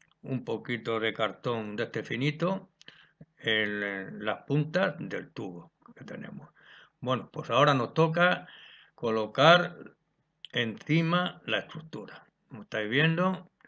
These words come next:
de los trazos de tres centímetros nos remetemos por el interior. Dejamos que vuelen dos centímetros en esta parte.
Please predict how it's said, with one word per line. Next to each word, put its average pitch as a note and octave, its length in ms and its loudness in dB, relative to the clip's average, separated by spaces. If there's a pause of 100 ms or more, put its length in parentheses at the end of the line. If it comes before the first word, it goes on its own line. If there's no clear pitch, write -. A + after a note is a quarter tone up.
(520)
de G#2+ 180 -6
los G#2 160 -4
trazos B2 260 0
de A2+ 80 0
tres A#2 160 -4
centímetros E3 800 0
nos A#2 180 -2
remetemos C3 560 0
por A#2+ 160 0
el G#2+ 120 -2
interior. G#2 760 -4
Dejamos D3 640 -2
que - 140 -6
vuelen D3 600 2
dos C3 200 -2
centímetros D3+ 680 -2
en A2+ 160 0
esta - 300 -4
parte. - 440 -12